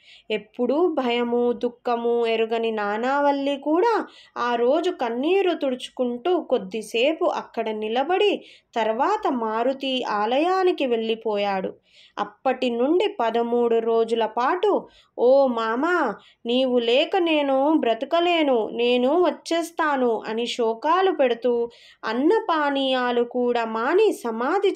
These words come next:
చెందాడు. మరో చిత్రం, సాయి నిర్యాణమైన కొద్ది గంటలలోనే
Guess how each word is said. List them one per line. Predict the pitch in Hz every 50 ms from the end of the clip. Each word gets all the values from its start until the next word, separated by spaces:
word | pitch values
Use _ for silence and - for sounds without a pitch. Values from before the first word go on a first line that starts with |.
| - 285
చెందాడు. | 247 220 214 214 202 196 196 196 202 - - _ _ _ _ - - _ _ _
మరో | 220 214 214 220 226 233 233
చిత్రం, | 233 233 - - - - _ - 240 233 214 208 - _ _ _ _ _
సాయి | - - 247 220 214 214 226 240 240 240 240
నిర్యాణమైన | 233 233 226 214 220 220 240 262 302 359 381 392 370 330 311 294 277 269 254
కొద్ది | 240 - 247 233 202 196 208 233 208 226
గంటలలోనే | 220 214 214 214 247 254 262 277 277 285 285 285 302 330 403 440 381 -